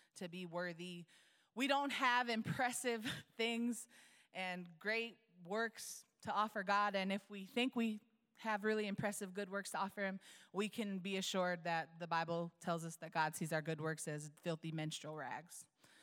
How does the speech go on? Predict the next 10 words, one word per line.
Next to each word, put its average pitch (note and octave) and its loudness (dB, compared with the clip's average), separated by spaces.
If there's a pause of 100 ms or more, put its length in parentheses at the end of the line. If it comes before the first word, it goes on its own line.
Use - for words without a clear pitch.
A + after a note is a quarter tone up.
(300)
in E3+ 2
Isaiah E3+ 2
<laughs> - -
sixty-four. G3 0
So F#3 4 (280)
I'm A3 2
like, G#3+ 2
our C#4 6
good C4 2
works A#3 4